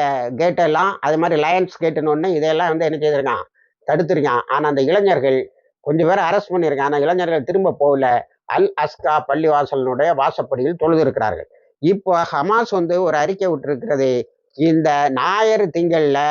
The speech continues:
நீங்க பெருவாரியாக அல் அக்ஸா பள்ளிவாசலில் கூட வேண்டும்னு. அதனால இனி கவனம் அன்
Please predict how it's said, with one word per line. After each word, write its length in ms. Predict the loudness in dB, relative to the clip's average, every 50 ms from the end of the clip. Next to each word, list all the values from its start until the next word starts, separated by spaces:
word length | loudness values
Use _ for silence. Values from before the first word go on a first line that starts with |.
| 0 0
நீங்க 300 | -2 -2 0 0 2 0
பெருவாரியாக 680 | 0 0 0 2 2 4 4 2 2 2 2 2 2 0 0 0 0 0
அல் 240 | -2 -4 -4 -4 _ _ _
அக்ஸா 360 | -14 -14 -14 _ _ -2 0 0 0 0
பள்ளிவாசலில் 680 | -2 -2 0 2 2 2 0 -2 -2 -2 -2 -2 -2 -2
கூட 220 | -2 0 0 2
வேண்டும்னு. 480 | 2 2 2 2 0 0 0 2 2 2 2 0 -4 _ -20 -20 _ _
அதனால 420 | -4 -2 0 0 0 0 0 0 0 0 2 0 0 -2 -4 _ _ _ _
இனி 400 | -6 -2 0 2 4 4 2 2
கவனம் 580 | 2 0 0 0 0 0 0 0 0 -2 -2 -6 -6
அன் 220 | -6 -4 -4 -4